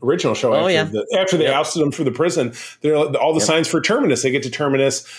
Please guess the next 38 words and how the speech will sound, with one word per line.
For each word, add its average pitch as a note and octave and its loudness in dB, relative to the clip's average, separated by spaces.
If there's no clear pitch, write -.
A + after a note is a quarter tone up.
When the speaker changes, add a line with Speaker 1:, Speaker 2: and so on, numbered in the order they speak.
Speaker 1:
they're D#3 0
cannibals C#3 0
led B2 0
by G2+ 0
Tashiar. F2 -6
<laughs> - -6
She - -2
was G2 -4
the G#2 0
Speaker 2:
Yep, A2+ 2
Speaker 1:
main G#2+ 0
cannibal. G2 2
Speaker 2:
absolutely. F#2+ -4
Speaker 1:
Oh, C4+ 2
Speaker 2:
Gotta - 4
Speaker 1:
my E3 4
Speaker 2:
love - 2
Speaker 1:
goodness. D3 2
Speaker 2:
the G2+ 0
cannibals. E2+ -6
Yep. G2 -2
Speaker 1:
Oh F3+ 0
my F3 0
gosh. B2+ -2
So C4 0
anyway, E4 0
then A3+ 0
we, G#3+ 2
uh, D#3+ 2
Todd, G3+ 0
we F3+ 2
both E3 0
saw C3+ 2
the B2 0
Guardians B2 0
of B2 -2
the A#2 -8
Galaxy, G2 -6